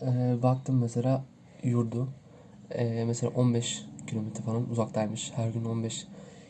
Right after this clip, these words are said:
kilometre gidip gelmek benim için eziyet olurdu. Yani, bazıları katlanabilir buna ama ben katlanamazdım yani. O yüzden onu da eledim. E, bir, bir de açıkçası pek doğuda okumak da istemiyordum. O yüzden orayı sildim mesela. Dediğim gibi bu videoyu izlemek,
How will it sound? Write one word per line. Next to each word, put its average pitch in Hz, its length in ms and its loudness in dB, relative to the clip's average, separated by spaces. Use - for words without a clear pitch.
kilometre 117 340 0
gidip - 240 -10
gelmek 120 260 0
benim 113 140 2
için 110 240 -6
eziyet 113 340 0
olurdu. 110 360 -4
Yani, 113 140 0
bazıları 120 480 4
katlanabilir 120 540 0
buna 113 80 0
ama 123 180 2
ben 120 100 2
katlanamazdım 117 640 -2
yani. 113 300 -2
O 120 100 2
yüzden 120 240 0
onu 117 160 2
da 120 60 2
eledim. 117 380 0
E, 113 200 -2
bir, 123 80 -6
bir 139 60 -2
de 131 60 4
açıkçası 131 500 -2
pek 127 200 -4
doğuda 117 220 0
okumak 120 320 -2
da 117 60 -6
istemiyordum. 117 480 -4
O 117 60 0
yüzden 113 240 -4
orayı 113 220 -2
sildim 120 300 0
mesela. 110 380 -4
Dediğim 123 200 4
gibi 113 120 -2
bu 113 60 -8
videoyu 113 240 -4
izlemek, 117 240 2